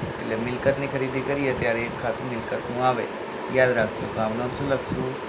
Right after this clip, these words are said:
મશીનરી ખાતે ઉધાર, મશીનરી ખાતે ઉધાર તે, અહીંયા વ્યવહાર ઉધાર છે એટલે ઉપર નથી જતી, તો ગબ્બર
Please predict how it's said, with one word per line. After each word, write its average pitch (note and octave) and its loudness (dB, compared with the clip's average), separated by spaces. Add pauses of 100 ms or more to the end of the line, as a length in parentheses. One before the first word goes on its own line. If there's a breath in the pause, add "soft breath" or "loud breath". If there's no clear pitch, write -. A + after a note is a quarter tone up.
(280)
મશીનરી C#3 0
ખાતે A2 0
ઉધાર, A#2 4 (520)
મશીનરી B2 -4 (1400)
ખાતે A#2+ 2 (1800)
ઉધાર G#2+ 4 (720)
તે, D#3 4 (1040)
અહીંયા A#2+ 0
વ્યવહાર A#2 4
ઉધાર C3+ 8
છે B2 -2
એટલે A2+ 2
ઉપર A2 0
નથી C3 0
જતી, A#2+ 2
તો A2+ -4
ગબ્બર B2+ 0